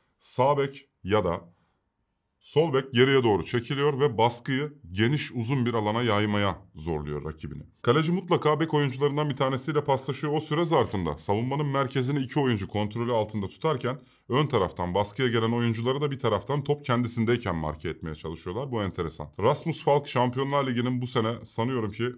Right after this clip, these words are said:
en fazla X faktörü dolduran oyuncularından bir tanesi. Rasmus Falk bence maçın X faktörü, aynı zamanda Kopenhag oyununun sürdürülebilir yapısını da sağlayan baş aktörlerden bir tanesi. Rasmus Falk adeta beyniyle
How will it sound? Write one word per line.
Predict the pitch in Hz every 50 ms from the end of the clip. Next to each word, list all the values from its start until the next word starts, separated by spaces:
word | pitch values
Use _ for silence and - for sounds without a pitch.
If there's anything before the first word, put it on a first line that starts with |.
| - -
en | - 127 143 156 135
fazla | 120 123 117 110 107 127
X | - 139 123 - - - -
faktörü | - 113 101 104 - - 110 95 90 82 76 -
dolduran | 117 113 110 107 113 110 104 104
oyuncularından | 98 98 95 87 87 87 90 87 87 85 85 82 80
bir | 80 78
tanesi. | 82 82 78 78 78 - - 131 127 -
Rasmus | 117 139 139 - 147 139 135 -
Falk | - 127 127 127 -
bence | 123 120 113 101 110
maçın | 107 104 101 107 104 90
X | - 98 117 - -
faktörü, | - 120 110 107 - - 117 117 127 -
aynı | - 104 123 135 135
zamanda | 113 117 113 107 98 92 82 80
Kopenhag | - - 123 123 127 117 117 113 110
oyununun | - 117 113 120 123 120 113 110 117
sürdürülebilir | 117 - - - 110 107 107 110 113 110 113 113 113 113 120 135 120 - - -
yapısını | - 104 101 - 107 - - 113 113 113
da | 104 95
sağlayan | - - - 104 101 104 104 107 117 131 135 120
baş | 113 120 107 - - - -
aktörlerden | 92 - - - 90 80 80 78 76 73 76 73 78
bir | 78
tanesi. | 76 80 76 76 76 - - 139 143 -
Rasmus | 107 123 135 127 - 147 127 -
Falk | - 143 135 131 123 92
adeta | 117 120 123 120 113 113 117 110 117 113 - -
beyniyle | 98 107 107 117 123 131 135 135 127 117 117 117